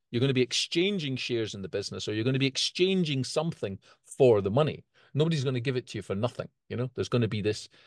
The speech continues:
like I say, exchange, um, and you, and you have to have that in there. So there are, um, yeah, there are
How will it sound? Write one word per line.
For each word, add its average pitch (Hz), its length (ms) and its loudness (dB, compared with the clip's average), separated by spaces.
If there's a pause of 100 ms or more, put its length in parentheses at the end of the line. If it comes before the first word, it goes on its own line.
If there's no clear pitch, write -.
(160)
like 98 160 -6
I - 20 0
say, - 240 -2 (160)
exchange, 98 840 -2 (340)
um, 90 460 -2 (120)
and 101 200 -2
you, 101 120 -4
and 101 140 0
you 92 80 -2
have 101 220 -4
to 87 80 -2
have 95 240 -2
that 78 180 -2
in 90 160 -2
there. 73 220 -6 (400)
So 160 420 6
there 151 300 8
are, 143 200 4 (120)
um, 127 500 2 (140)
yeah, 175 240 4 (320)
there 120 160 4
are 107 140 2